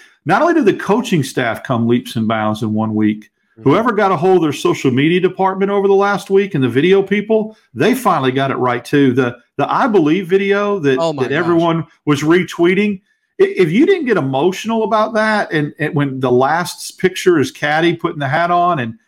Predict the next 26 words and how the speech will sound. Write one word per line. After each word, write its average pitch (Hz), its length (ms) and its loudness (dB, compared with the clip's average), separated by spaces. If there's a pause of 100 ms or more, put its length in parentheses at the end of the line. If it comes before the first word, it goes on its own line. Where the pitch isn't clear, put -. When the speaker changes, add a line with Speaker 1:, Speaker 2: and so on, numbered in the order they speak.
(400)
Speaker 1:
Cadillac, 175 540 0
so, - 420 0 (160)
uh, - 160 -8
it, 208 400 2
it, 190 320 2
the 170 280 2
emotional 185 920 0
s-, - 140 -18 (280)
ties 113 680 -4
to 156 160 2
Speaker 2:
So, 139 40 2
Speaker 1:
the 135 80 2
Speaker 2:
so 156 140 -2
Speaker 1:
team 143 340 0
came 160 300 0
back 135 280 0
tonight. 98 360 -6 (300)
Speaker 2:
So - 220 -10
Speaker 1:
And, 170 140 0
and 196 100 2
Speaker 2:
most 190 80 2
Speaker 1:
that 277 200 2
was 240 120 0
because 202 320 2
of 220 80 -4
Cadillac. 247 540 -2